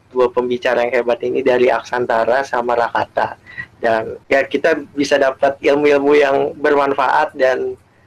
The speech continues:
insight-insight baru yang tentunya sangat menarik gitu kan. Nah, mungkin, eh, nggak terasa ya, kayak kita udah ada di penghujung podcast.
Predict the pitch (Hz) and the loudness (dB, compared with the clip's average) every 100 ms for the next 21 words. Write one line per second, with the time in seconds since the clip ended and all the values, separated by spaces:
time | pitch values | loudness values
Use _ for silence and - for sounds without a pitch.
0 | _ 151 143 151 139 135 139 - 131 127 | _ -6 -2 -2 -2 -2 -2 -2 0 2
1 | 139 147 131 131 - - 135 139 147 151 | 4 4 2 -2 -8 -8 -2 0 2 0
2 | 135 127 - 151 151 185 151 127 - - | -2 -2 -2 -2 0 0 0 -4 -8 -10
3 | 123 120 - _ _ _ _ _ - 117 | -4 -4 -6 _ _ _ _ _ -6 -4
4 | 107 107 - _ _ _ - - - - | -4 -8 -20 _ _ _ -20 -20 -20 -20
5 | - _ - 131 131 131 156 156 143 135 | -20 _ -12 -4 -2 0 2 2 2 2
6 | 135 135 135 135 139 143 156 135 127 151 | 0 0 2 2 0 0 0 -2 -2 -2
7 | 147 139 123 - _ _ _ 127 - 151 | 0 0 0 -6 _ _ _ -8 0 2
8 | 147 131 123 123 123 127 127 123 - 135 | 2 0 0 -2 -2 -6 -4 -4 -4 -2
9 | 131 127 135 131 131 131 - 120 113 - | -2 -4 -2 0 0 -4 -4 -2 -2 -2
10 | 135 127 - - | -4 -4 -8 -14